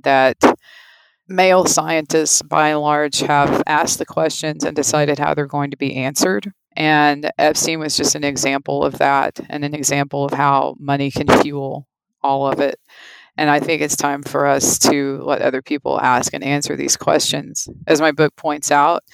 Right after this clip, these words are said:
we have a lot less information about vaginas in general than we do about penises because there has been so much focus on it. And this kind of evolutionary psychology focus on these questions has always seemed to come from the male perspective,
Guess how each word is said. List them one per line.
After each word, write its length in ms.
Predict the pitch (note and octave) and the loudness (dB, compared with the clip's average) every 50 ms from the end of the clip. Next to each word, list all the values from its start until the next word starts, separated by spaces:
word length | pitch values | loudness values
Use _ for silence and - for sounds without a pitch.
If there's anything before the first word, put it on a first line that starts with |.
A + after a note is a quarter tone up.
| - - - _ _ - | -20 -20 -20 _ _ -4
we 100 | D3+ D#3 | -2 2
have 160 | D3+ D#3 E3 | 2 4 4
a 40 | D#3+ | 2
lot 240 | C#3 C#3+ C#3+ C3+ - - | 2 4 2 2 2 2
less 260 | C3 C3 C#3 - - | 2 2 2 0 -2
information 520 | D3+ C#3+ - C#3 C#3+ D#3 E3+ D#3+ - C3+ | -8 -10 -12 -6 -4 -2 -2 -2 -4 -6
about 260 | C3+ C3+ C#3 B2+ B2 | -4 -2 0 0 0
vaginas 520 | C3 C#3+ C#3 - C#3 C#3+ C#3+ D3 D3+ C3+ C3 | -2 -4 -2 0 0 0 0 -2 -6 -8 -8
in 120 | C3+ C3 | -12 -10
general 560 | - - C#3+ C#3 E3+ F3+ G3 G3+ G#3+ A3 A3+ - _ _ _ _ D#3+ | -6 -4 -4 -4 -4 -4 -6 -6 -6 -6 -10 -14 _ _ _ _ _
than 220 | D3 D3+ D3 D3 D3+ | -2 -2 -2 -2 -2
we 120 | D3 D3 | -4 -6
do 420 | C#3+ - D3 D3 D3+ D#3 D#3 D#3 F3 | -4 -2 -2 0 0 -2 -4 -6 -8
about 340 | - D3+ D#3+ E3 D#3+ D#3+ - | -8 -4 0 0 0 0 -2
penises 680 | - F3+ F3 F3 F3 F3 - - F3 E3+ E3+ E3 - - - - - - - - - | -6 -10 -10 -8 -4 -4 -2 0 -2 -2 -2 -4 -8 -10 -12 -18 -20 -20 -14 -8 -4
because 240 | D#3 - E3 D#3 - | 0 2 2 2 4
there 120 | E3 D3+ | 2 2
has 200 | C#3+ D3+ D3 C3+ | 4 2 2 0
been 180 | - D3 C#3+ C#3 | -2 -6 -4 -2
so 140 | - - D3 | -2 -2 -2
much 200 | D3 C#3+ - - | -4 -8 -8 -4
focus 420 | - C#3 C#3 - - - - - | -2 -2 -2 0 -2 -4 -4 -2
on 200 | G2 C#2+ D2 - | -2 -2 -2 -2
it. 180 | - - - - - _ _ _ _ _ _ _ _ _ _ _ _ - | -4 -6 -6 -8 -12 _ _ _ _ _ _ _ _ _ _ _ _ 0
And 200 | - D#3+ D#3 D#3+ | 2 2 2 4
this 140 | E3 D#3+ - | 2 2 2
kind 160 | - E3+ D#3+ | 2 2 2
of 80 | D3+ - | 2 4
evolutionary 640 | - D3 D3+ D#3 D#3 D#3 D3+ - - C#3+ C#3 C#3 C#3+ | 4 4 2 2 0 -2 -4 -4 -2 -2 0 0 0
psychology 800 | - - - D3+ D3 C#3 - E3+ - E3+ E3+ E3 D#3+ D3 D3 C#3 | 0 0 0 2 0 0 0 0 2 4 4 4 2 2 2 0
focus 640 | C#3+ B2+ C#3+ C#3 - - C#3 C3 B2+ - - - - - - - - | 2 2 2 0 0 -2 -4 -4 -4 -6 -8 -8 -8 -8 -10 -10 -8
on 240 | - C#3 C#3 C#3 C#3 | -4 -2 -2 -2 -2
these 180 | C3+ C3+ - | -2 -4 -4
questions 720 | - - - C#3 C3+ - - - C#3 C#3 C3+ C3 C3 - - - - - | -2 0 2 2 2 2 0 -2 -2 -2 -4 -4 -6 -8 -8 -8 -6 -4
has 180 | D#3 D3+ C#3+ | -2 -2 0
always 360 | C#3+ D3 D3+ D3+ D3+ D3 D3+ | 2 2 2 2 2 0 0
seemed 260 | - - C#3+ C#3+ C#3+ - | -2 -2 -4 -4 -4 -4
to 80 | - - | -4 -2
come 240 | - D3 C#3 C#3 - | -2 -2 -4 -4 -6
from 140 | - D3 C#3 | -12 -10 -8
the 80 | C#3 | -6
male 240 | C#3 C#3 C#3 C3+ C#3 | -2 0 0 0 -2
perspective, 600 | - - - - - D3+ D3 D3 - D#3+ D#3 D3+ | -4 -6 -6 -2 0 0 0 0 2 2 2 4